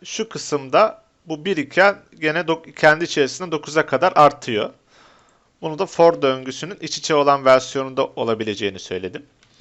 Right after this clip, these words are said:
Şimdi for döngüsünün iç içe yaparken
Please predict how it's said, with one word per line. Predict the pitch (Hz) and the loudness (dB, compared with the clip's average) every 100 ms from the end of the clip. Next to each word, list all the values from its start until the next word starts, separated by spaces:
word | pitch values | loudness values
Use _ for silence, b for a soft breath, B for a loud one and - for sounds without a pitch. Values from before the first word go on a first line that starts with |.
| b b b b b _ | b b b b b _
Şimdi | - 170 131 208 - _ | -10 -10 -6 -6 -6 _
for | - 156 147 | -2 0 0
döngüsünün | 147 135 - 147 165 - | -4 -8 -12 -12 -14 -14
iç | 151 | -14
içe | - 156 | -2 0
yaparken | 143 147 139 - 135 190 | 2 2 0 2 0 0